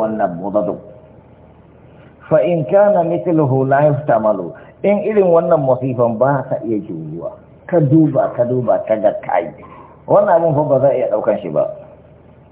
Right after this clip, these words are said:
Wala ya kafu minhu talafa, kuma ina ga ba zai mutu ba,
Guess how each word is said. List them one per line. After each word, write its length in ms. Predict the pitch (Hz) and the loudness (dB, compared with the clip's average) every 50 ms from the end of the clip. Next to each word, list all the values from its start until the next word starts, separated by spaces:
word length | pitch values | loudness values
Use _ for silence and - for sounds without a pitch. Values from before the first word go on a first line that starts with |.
| - - - - - - - | -20 -20 -20 -20 -20 -10 -4
Wala 420 | 104 117 120 127 147 156 160 160 | 0 0 2 2 4 4 6 6
ya 120 | 160 147 127 - | 4 4 2 0
kafu 340 | - 143 139 135 135 127 | 0 0 0 0 0 -2
minhu 320 | 110 123 123 127 120 120 110 | -2 -2 -2 -2 -2 -4 -6
talafa, 800 | - - - 107 107 110 107 - - - - - - - - - | -4 0 0 2 2 2 0 0 -2 -4 -4 -6 -12 -18 -14 -4
kuma 260 | - 156 165 165 156 | -2 2 2 4 2
ina 240 | 165 175 160 139 131 | 2 0 0 0 0
ga 140 | 117 131 123 | 2 2 0
ba 120 | 120 123 | 0 0
zai 180 | 120 123 123 113 | -2 0 -2 -2
mutu 240 | 104 98 - 117 87 | -4 -8 -12 -12 -10
ba, 220 | 78 78 78 - | -8 -8 -8 -8